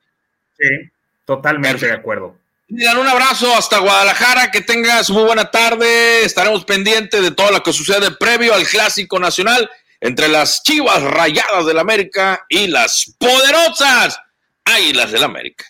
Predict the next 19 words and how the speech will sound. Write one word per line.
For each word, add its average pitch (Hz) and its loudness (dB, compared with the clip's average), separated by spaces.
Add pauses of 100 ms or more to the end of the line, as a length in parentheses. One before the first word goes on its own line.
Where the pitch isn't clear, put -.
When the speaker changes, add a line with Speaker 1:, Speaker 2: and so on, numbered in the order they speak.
(1000)
Speaker 1:
Un 170 -4
abrazo, 214 2
mi 214 -2
estimado 196 -2
Bernardo, 208 -2
estamos 202 -4
en 202 -4
contacto, 175 -6
fuerte 185 -6
abrazo 196 -2
para 160 -4
ti 208 -8
y 180 -14
para 170 -4
todos 202 -6
los 185 -4
paisanos, 170 -4
hasta 147 -8
allá. 160 -4